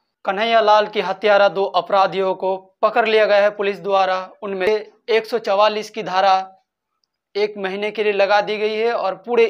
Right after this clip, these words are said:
इलाके से शांति प्रदर्शन रैली भी कैंसिल कर दी गई है।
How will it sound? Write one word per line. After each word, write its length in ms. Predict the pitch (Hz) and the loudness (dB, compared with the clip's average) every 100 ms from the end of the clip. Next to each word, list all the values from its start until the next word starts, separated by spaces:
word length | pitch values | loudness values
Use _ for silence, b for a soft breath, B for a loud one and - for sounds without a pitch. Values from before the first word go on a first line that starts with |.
| 202 | 0
इलाके 440 | 190 208 208 220 | 2 2 2 -6
से 180 | - 208 202 202 _ _ _ _ _ _ _ _ _ | -6 -6 -6 -10 _ _ _ _ _ _ _ _ _
शांति 480 | - - 202 202 214 | -12 0 0 0 -8
प्रदर्शन 580 | 208 202 196 190 196 202 | -6 -4 -4 -4 -6 -4
रैली 320 | 185 180 180 | -2 0 -2
भी 180 | 170 180 | -8 -10
कैंसिल 460 | 180 240 233 233 226 | -10 -10 -10 -12 -12
कर 180 | 220 190 | -6 -6
दी 160 | 156 | -6
गई 220 | 156 156 147 | -10 -10 -10
है। 260 | 131 127 | -14 -20